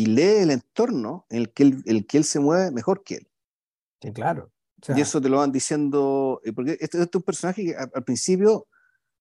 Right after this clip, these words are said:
Speaker 1: durante mu-, buena parte de la película, un personaje bien lamentable. Tú dices, "Es que toda esta pata de la historia podrían sacarla y no pasa nada". Y después te das cuenta que no. O sea, en la medida como se van desarrollando los acontecimientos, ¿cachai? Y lo que va, lo que va pasando, sobre todo después del juicio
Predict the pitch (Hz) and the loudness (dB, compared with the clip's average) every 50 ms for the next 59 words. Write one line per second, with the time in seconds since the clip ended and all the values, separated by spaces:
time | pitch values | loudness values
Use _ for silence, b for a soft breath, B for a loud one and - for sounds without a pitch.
0 | _ - 143 151 143 147 127 139 208 294 302 - - 139 139 131 131 135 135 208 | _ -2 0 0 2 2 2 2 2 0 0 -2 -6 -8 -8 -8 -4 0 0 0
1 | 240 208 190 180 - 180 156 143 185 220 202 - 170 - - 190 - - 123 170 | 2 0 -2 -2 -2 -2 -2 -2 -2 -4 -4 -6 -8 -8 -8 -8 -4 -2 0 2
2 | 214 175 131 120 113 - - 98 104 120 123 127 147 135 190 - - 156 180 - | 2 2 2 0 -4 -6 -8 -8 -6 -6 -6 -6 -6 -6 -4 -4 -2 -2 -2 -2
3 | - 165 131 175 214 - - 196 165 156 156 160 165 160 143 - _ - - 156 | -2 0 0 0 0 0 -2 -2 0 0 2 2 0 0 -2 -6 _ -6 -4 -2
4 | 180 196 151 127 123 143 175 175 - - - 110 104 - 170 135 120 143 147 139 | -2 0 0 -2 -2 -2 -4 -4 -4 -6 -6 -6 -4 -4 -4 -2 -4 -4 -4 -4
5 | 131 123 131 123 - - 104 123 127 117 - - _ _ _ _ _ _ _ _ | -4 -6 -6 -8 -8 -8 -6 -6 -6 -6 -8 -12 _ _ _ _ _ _ _ _
6 | _ _ _ _ _ _ _ _ _ _ _ _ _ _ _ - 120 123 123 123 | _ _ _ _ _ _ _ _ _ _ _ _ _ _ _ 0 4 6 6 6
7 | 117 123 - - 180 160 - - 165 - - 165 147 139 - 151 143 135 110 82 | 6 4 2 2 0 0 0 0 -4 -2 -2 -4 -4 -2 -2 -2 0 -2 -4 -6
8 | - - _ _ _ _ _ _ _ _ _ _ _ _ _ _ - 123 113 113 | -10 -18 _ _ _ _ _ _ _ _ _ _ _ _ _ _ -14 -12 -8 -6
9 | 117 127 139 143 135 135 131 - - 135 147 151 - - 131 135 143 151 147 143 | -2 -2 -2 0 0 -2 -4 -2 -4 -4 -4 -4 -4 -4 -2 0 0 0 0 0
10 | 135 131 127 120 - - 107 - 113 120 165 202 175 - 120 - - - 131 139 | -2 -2 -4 -4 -8 -10 -8 -6 -2 -2 0 0 -2 -4 -10 -20 -16 -12 -10 -10
11 | 135 90 107 117 117 107 107 104 98 104 - - 113 113 135 151 156 160 - - | -8 -6 -4 -2 -2 -2 -2 -4 -6 -8 -6 -4 -2 0 2 2 2 2 0 0
12 | 170 175 165 147 - 131 117 117 117 123 156 196 175 - - 156 160 165 160 151 | -2 -4 -4 -4 -4 -6 -6 -4 -4 -2 -2 -2 -2 -4 -4 -4 -2 -2 -2 -4
13 | 143 117 107 _ - 196 208 175 - - 143 165 - | -6 -10 -10 _ -6 -6 -4 -4 -4 -4 -4 -4 -6